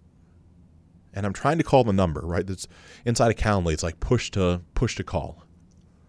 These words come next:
If you don't have a Calendly link, I would understand that you might not know what that is, but it's a, a scheduling and booking software that is, makes it very easy to keep your calendar straight. And so when someone wants to come on board,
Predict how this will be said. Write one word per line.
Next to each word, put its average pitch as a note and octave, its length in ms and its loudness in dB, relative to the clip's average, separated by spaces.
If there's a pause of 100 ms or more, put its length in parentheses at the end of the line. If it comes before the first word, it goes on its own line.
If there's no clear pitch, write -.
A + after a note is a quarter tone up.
(580)
If F#2 100 -2
you G2 60 0
don't A2+ 140 6
have G#2 140 2
a F#2+ 60 0
Calendly G2 400 0
link, F#2 220 -2
I F#2+ 80 0
would F#2+ 100 0
understand F#2+ 320 -2
that E2+ 60 -6
you F#2 80 -4
might G2 160 0
not F#2+ 100 0
know G2 140 0
what F#2+ 160 2
that F2+ 160 0
is, G#2 180 6
but F#2+ 140 0
it's - 120 -4
a, F#2+ 60 0 (380)
a F#2 60 -2
scheduling B2 460 0
and G2+ 160 0
booking A#2 320 2
software F#2 600 2
that F2 120 0
is, F2 240 -2 (840)
makes A2+ 180 0
it A2 100 0
very C3 360 4
easy G#2 260 0
to F2+ 80 -6
keep G2 160 -6
your G2 120 -4
calendar D2+ 360 -2
straight. C#2+ 300 -12 (1300)
And F#2+ 100 -6
so A2+ 80 4
when G2+ 120 4
someone G#2 220 2
wants G2 180 4
to G2+ 60 -4
come G2+ 180 2
on F#2 160 4
board, G#2 320 2